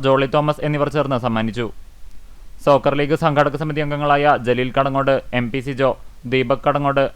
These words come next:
അബൂബക്കർ ചിറമനങ്ങാട് എന്നിവർ സംസാരിച്ചു. ലീഗിൽ വി എഫ് എ വെള്ളർക്കാട് മൂന്നും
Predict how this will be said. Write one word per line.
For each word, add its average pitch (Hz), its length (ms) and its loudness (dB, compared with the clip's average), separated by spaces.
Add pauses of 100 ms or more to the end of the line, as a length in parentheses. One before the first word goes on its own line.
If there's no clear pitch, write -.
അബൂബക്കർ 127 480 0
ചിറമനങ്ങാട് 139 560 0
എന്നിവർ 127 280 -2
സംസാരിച്ചു. 113 460 -4 (960)
ലീഗിൽ 147 300 2 (100)
വി 139 80 0 (100)
എഫ് 160 160 -2
എ - 80 -
വെള്ളർക്കാട് 156 440 2 (160)
മൂന്നും 131 260 0